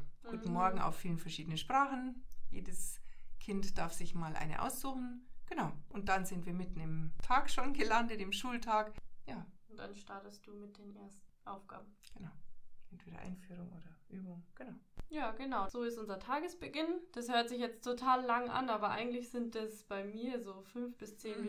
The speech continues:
Speaker 1: Minuten, in denen wir eben gemeinsam die Zeit nutzen und dann fängt der Tag an, der fängt ruhig an, was ich sehr schön finde und was auch für diese Klasse, die ich jetzt gerade hab, auch wichtig ist. Das sind jetzt alles nur Ideen, jeder macht's anders.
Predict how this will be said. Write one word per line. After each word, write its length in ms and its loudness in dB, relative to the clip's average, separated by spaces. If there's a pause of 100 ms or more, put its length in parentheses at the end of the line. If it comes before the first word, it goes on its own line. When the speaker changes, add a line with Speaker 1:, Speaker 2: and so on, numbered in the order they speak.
Speaker 1:
Minuten, 560 -4 (440)
in 160 -8
denen 340 -6
wir 260 -4
eben 260 -8
gemeinsam 500 -8
die 140 -12
Zeit 300 -12
nutzen 360 -10
und 160 -6
dann 140 -6
fängt 240 -10
der 120 -10
Tag 460 -6 (300)
an, 240 2 (400)
der 80 -8
fängt 280 -8
ruhig 460 -4
an, 240 -6 (320)
was 200 -16
ich 140 -16
sehr 220 -10
schön 260 -6
finde 280 -6
und 80 -6
was 180 -4
auch 120 -8
für 280 -8 (380)
diese 320 2
Klasse, 800 -6
die 160 -8
ich 100 -12
jetzt 200 -12
gerade 380 -12
hab, 220 -6
auch 240 -10
wichtig 400 -6
ist. 240 -4 (720)
Das 180 -4
sind 160 -6
jetzt 140 0
alles 280 -2
nur 120 -4
Ideen, 540 -4
jeder 380 -2
macht's 340 -6
anders. 560 0